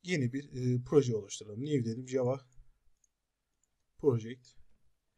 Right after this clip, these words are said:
mayın tarlası dedim. Don't create diyelim ve oluşturmaya başladım. Benim sınıfımın adı mayın olsun, tarlası. Bu, e, sınıfta benim neye ihtiyacım var ilk önce? Şimdi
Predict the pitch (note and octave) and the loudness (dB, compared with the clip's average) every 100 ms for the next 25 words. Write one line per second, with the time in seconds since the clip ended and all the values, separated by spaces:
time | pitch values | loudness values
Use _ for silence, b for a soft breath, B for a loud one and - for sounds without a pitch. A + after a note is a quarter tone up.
0 | _ _ _ _ - C#3+ D3+ D3 C3+ A#2+ | _ _ _ _ -10 -4 -4 -2 -2 0
1 | A2 - A2 - _ - C#3+ B2 B2 C3+ | -2 -4 -12 -18 _ -2 -2 0 -6 -8
2 | _ _ _ _ _ _ _ _ _ - | _ _ _ _ _ _ _ _ _ -20
3 | - - B2 A2 G#2+ - C3 B2 C#3 C3+ | -20 -16 -12 -12 -14 -4 -2 -2 -6 -10
4 | C#3+ - - _ _ - D#3+ - A2 A2 | -16 -20 -20 _ _ -16 -14 -14 -8 -6
5 | B2 G#2 - G2 C3 F3+ E3 - - F3 | -6 -8 -14 -16 -12 -12 -12 -8 -8 -4
6 | C#3+ A#2+ C3+ C#3+ D3+ - _ _ _ _ | -4 -2 -2 -4 -6 -16 _ _ _ _
7 | _ _ _ _ _ _ _ _ _ F3+ | _ _ _ _ _ _ _ _ _ -6
8 | F3+ D3 A2+ G#2 - D3 D3+ - _ C3 | -2 0 -2 -4 -10 -12 -12 -20 _ -8
9 | A2+ A2 G#2+ - - - - _ _ _ | -8 -6 -6 -8 -14 -20 -20 _ _ _
10 | _ _ _ _ _ _ _ _ F#3 F#3 | _ _ _ _ _ _ _ _ -12 -12
11 | _ - C#3 D#3+ D#3+ _ _ - F#3+ F3+ | _ -14 -14 -14 -20 _ _ -12 -8 -4
12 | F#3 E3+ D#3 E3+ F3 D#3+ D3 - G#2+ G2+ | -4 2 0 0 2 8 8 8 -2 -2
13 | - F#2+ G2 - G2 G#2+ - - - | -14 -16 -14 -16 -16 -8 -4 -4 -8